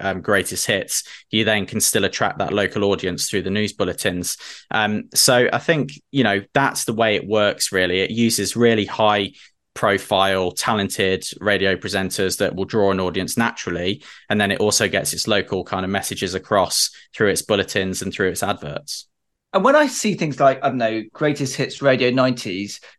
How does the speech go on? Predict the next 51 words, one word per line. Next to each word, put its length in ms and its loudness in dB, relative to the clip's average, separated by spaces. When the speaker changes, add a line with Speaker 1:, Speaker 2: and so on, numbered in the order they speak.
Speaker 2:
is 140 2
that 240 4
then 160 6
also 420 2
split 480 -2
between 640 -2
the 140 -4
regions, 520 -2
or 140 -2
is 80 -2
that 160 2
something 380 -2
else 240 0
layered 220 4
on 120 0
top? 320 -2
Speaker 1:
I 40 2
think 160 2
that's 160 4
something 240 2
else 200 2
layered 220 4
on 140 -2
top. 360 2
I 60 2
mean, 320 -2
th- 160 -8
Speaker 2:
Okay. 140 -2
Speaker 1:
y-, 120 -6
you 140 -4
go 240 2
across 360 0
the 260 2
kind 160 0
of 80 -2
main 400 0
Greatest 360 -2
Hits 200 -2
network, 640 -4
um, 560 0
and 180 -2
that's 240 -2
where 180 2
the 60 -6
kind 200 -4
of 80 -6
the 80 -4
regionalized 560 -2
things 260 -8
come 180 -8
in. 220 -8